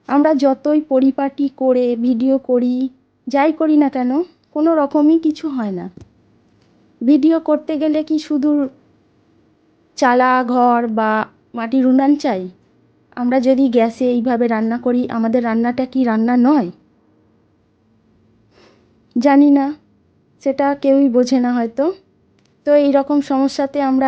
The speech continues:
এখন অনেকেই হয়তো ভুগছি যে আমাদের ভিডিওতে কোনো রকম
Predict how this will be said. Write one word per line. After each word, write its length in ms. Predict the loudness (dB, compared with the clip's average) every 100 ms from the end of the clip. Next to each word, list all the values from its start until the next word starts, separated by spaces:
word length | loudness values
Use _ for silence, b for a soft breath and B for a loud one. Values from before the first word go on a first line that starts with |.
| -2
এখন 300 | -4 -2 0 -2 0
অনেকেই 400 | 0 2 2 0
হয়তো 220 | 0 0
ভুগছি 420 | 0 0 0 -4 -4 -4 _ _ _ _ -4
যে 100 | 0
আমাদের 280 | 2 4 2 2
ভিডিওতে 400 | 2 2 2 2 0
কোনো 240 | 0 0
রকম 320 | -2 -4 0